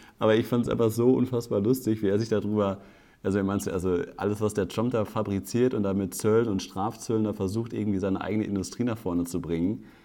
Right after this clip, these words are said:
das ist so ein, so ein Kappes einfach. Also es hat schon seinen Grund, dass, äh, die Deutschen da so in so vielen Bereichen Weltmarktführer sind. Und deswegen sitzt, setzt halt die, sehr, sehr viel von der Industrie, also die Sachen, sie beliefern, glaub ich, neunzig Prozent der kompletten weltweiten Autoindustrie mit deren,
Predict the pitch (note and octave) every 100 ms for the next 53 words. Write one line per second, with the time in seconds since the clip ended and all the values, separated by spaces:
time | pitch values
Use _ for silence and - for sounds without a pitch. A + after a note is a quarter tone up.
0 | - - F#2+ - G2 - G#2+ G#2 G2+ G#2
1 | G2 A#2 A#2+ G2+ A2 - E2+ F2+ G2 A#2
2 | - F#2 F#2 - - A#2+ G#2 G#2+ G2 G#2+
3 | B2+ C#3 - - - - - - G#2 -
4 | - G#2+ G2+ F#2+ G#2 A#2+ - A2+ G2+ G#2+
5 | A2+ A2+ G#2+ G#2 A2 A2+ G#2+ G#2 G#2 -
6 | G2 F#2 A2 A#2+ G2+ B2 A#2 G2+ - G2+
7 | F#2 F#2 F#2 G2 B2+ - - - - -
8 | G2 G2+ G#2 G#2 A#2+ B2+ A#2+ G#2+ A2+ A2
9 | A2+ G2+ G#2+ E2 F#2+ A2 A#2+ A2 B2 B2+
10 | B2+ C#3 - A2+ A2 A2+ A2 - - A2
11 | G2+ G2 A2+ A2+ G#2+ A#2+ G#2+ A2 - -
12 | _ _ - F#2+ F#2+ G#2+ A2 G2 F#2+ F#2
13 | F#2+ G#2+ A2 A2 G2+ - G#2+ G2 F2+ F2+
14 | - - G2 F#2+ F2+ G2 G2+ F2+ F2 -
15 | G#2 G2 F#2+ F2+ - G2+ F#2+ E2+ G2+ F#2+
16 | F#2 F2